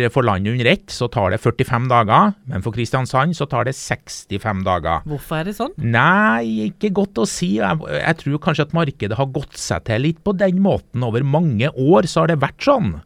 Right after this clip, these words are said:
Speaker 1: eh, at vi har en flat, eh, forutsigbar utvikling med en omløpstid på, ja, rundt seksti, femogseksti dager. Så sånn har det vært, og, og sånn er det. Og, og, og det synes jo vi og alle med oss er en veldig positiv utvikling,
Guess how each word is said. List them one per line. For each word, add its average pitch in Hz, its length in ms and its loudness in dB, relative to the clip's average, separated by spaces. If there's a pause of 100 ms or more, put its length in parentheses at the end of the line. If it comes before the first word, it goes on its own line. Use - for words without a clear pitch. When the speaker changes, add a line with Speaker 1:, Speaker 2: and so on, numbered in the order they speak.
(360)
Speaker 1:
eh, 135 80 -2
at 127 240 -4
vi 147 80 0
har 117 320 2
en 120 220 -2
flat, 160 580 2
eh, 160 100 0
forutsigbar 117 720 0
utvikling 143 560 0
med 117 160 2
en 131 160 0
omløpstid 123 720 -2
på, 127 320 4 (240)
ja, - 300 4
rundt 185 240 0
seksti, - 500 -2
femogseksti 127 640 -4
dager. 80 380 0 (320)
Så - 160 -2
sånn 147 220 0
har 160 100 4
det 160 80 2
vært, - 400 -2
og, 156 400 2
og 135 60 -4
sånn 156 240 0
er 117 160 2
det. 208 180 0 (320)
Og, - 80 -2
og, 135 280 -4 (100)
og 139 80 -2
det 117 260 2
synes 98 300 -4
jo 127 180 0
vi 113 460 -2
og 120 400 -2
alle 110 260 2
med 120 80 -2
oss 113 380 -4
er 113 340 -2
en 110 220 -2
veldig 90 300 -4 (100)
positiv 101 580 -4
utvikling, 139 520 0